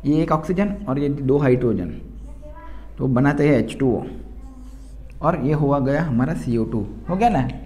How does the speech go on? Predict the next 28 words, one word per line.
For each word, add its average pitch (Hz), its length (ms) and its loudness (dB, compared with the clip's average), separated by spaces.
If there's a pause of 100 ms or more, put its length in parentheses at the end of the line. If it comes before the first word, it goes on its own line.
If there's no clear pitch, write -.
रिएक्शन? 143 440 2 (520)
एक 196 160 4
बार 208 140 8
में 214 100 4
समझ 208 240 4
नहीं 202 160 0
आया 202 100 4
तो - 100 2 (240)
तीन 226 260 4
बार 151 180 4
देखिए, 104 360 -6 (360)
Compulsory 165 640 2
देखिए, 117 360 -6 (280)
तभी 170 240 0
आपको 180 320 2
दिमाग 147 320 0
में 151 160 -4
पता 127 200 -4
चलेगा 123 380 0 (120)
कि 135 40 -4 (680)
we 131 160 2
are 151 140 8
going 139 300 2
to 185 80 -4 (120)
which 175 180 -2
direction। 104 420 -4 (1080)
ओके, 135 200 0 (1200)
चलो, 71 180 -6